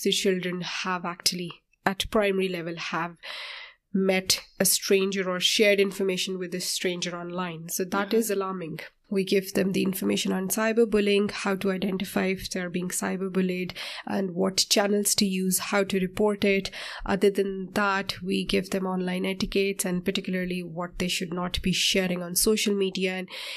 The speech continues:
Speaker 1: it's a very interactive program. There are some videos which show you, for example, if you share this personal information online on social media, what could happen?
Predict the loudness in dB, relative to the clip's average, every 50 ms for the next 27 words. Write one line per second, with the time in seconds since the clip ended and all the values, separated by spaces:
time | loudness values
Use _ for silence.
0 | -12 -8 0 0 2 4 4 4 4 4 4 4 2 2 2 2 0 0 -2 -2
1 | -4 -6 -2 0 0 0 2 0 0 2 2 2 2 2 2 0 0 -2 -2 -2
2 | -2 -4 -4 -6 -6 -4 -2 -2 -2 -2 -4 -6 -4 -4 -2 -2 -2 -2 -4 -4
3 | -4 -6 -6 -8 -6 -6 -8 -8 -8 -8 -10 -10 -8 -8 -8 -8 -8 -8 -10 -10
4 | -10 -8 -6 -6 -6 -6 -8 -6 -6 -4 -4 -4 -6 -6 -6 -6 -6 -8 -8 -8
5 | -8 -10 -12 -12 -10 -10 -8 -8 -8 -10 -10 -10 -12 -12 -12 -12 -12 -12 -12 -12
6 | -12 -10 -8 -6 -6 -6 -6 -8 -8 -8 -8 -8 -8 -8 -8 -10 -12 -12 -10 -10
7 | -10 -4 _ -4 -2 -2 -8 -8 -6 -8 -8 -8 _ -8 -10 -10